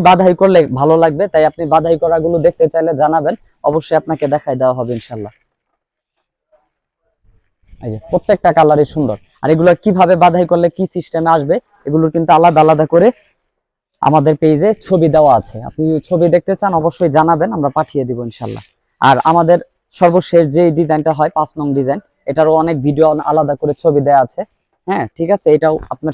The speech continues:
সিস্টেমটাও এটার মতোই অনেকটা, তবে এটার শেপটা একটু আলাদা, এটার শেপটা একটু আলাদা। তাই এই কালারগুলোর মধ্যে যতগুলো কালার আছে এটারও দেখাইতেছি, এটা আলাদা রাখো অন্য জায়গায়।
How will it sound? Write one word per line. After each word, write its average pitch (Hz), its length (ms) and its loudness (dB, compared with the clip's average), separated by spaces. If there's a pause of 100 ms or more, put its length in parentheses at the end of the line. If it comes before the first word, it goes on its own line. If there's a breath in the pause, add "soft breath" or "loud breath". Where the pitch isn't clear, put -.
সিস্টেমটাও 156 420 -4 (200)
এটার 160 220 0
মতোই 160 260 2
অনেকটা, 147 320 -4
তবে 156 180 0
এটার 147 200 -4
শেপটা 156 280 -2
একটু - 120 -6 (100)
আলাদা, 143 280 0 (1700)
এটার 135 200 -10
শেপটা 156 300 -6
একটু 160 100 -8 (100)
আলাদা। 151 260 -2 (1160)
তাই 151 160 0
এই 165 140 0
কালারগুলোর 175 500 4
মধ্যে 170 240 0
যতগুলো 170 360 -2 (100)
কালার 156 260 0
আছে - 200 -8
এটারও 160 240 0 (100)
দেখাইতেছি, 123 520 -6
এটা 135 160 -6
আলাদা 139 260 -2
রাখো 123 160 -8 (240)
অন্য 143 100 -6 (100)
জায়গায়। 113 200 -10